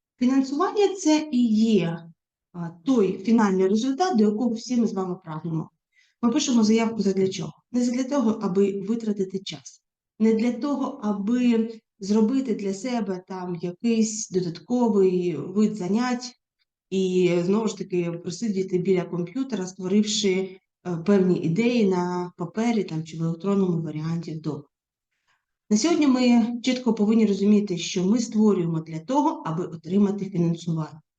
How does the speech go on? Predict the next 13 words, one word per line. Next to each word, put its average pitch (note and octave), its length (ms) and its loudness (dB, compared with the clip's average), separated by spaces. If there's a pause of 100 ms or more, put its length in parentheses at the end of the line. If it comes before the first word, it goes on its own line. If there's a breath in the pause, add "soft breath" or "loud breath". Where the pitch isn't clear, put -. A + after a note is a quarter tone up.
(180)
Так G#3 160 0
от, - 200 -2 (260)
тема G3+ 320 4
нашого F3 280 -2
сьогоднішнього D#3+ 840 -4 (360)
відео E3+ 600 -2 (1500)
мета, D#4 320 2
цілі, B3 320 2
завдання G#3+ 460 0
та G3+ 120 -2
результати F#3 540 -4
проектної F3 420 -6
заяви. E3 400 -6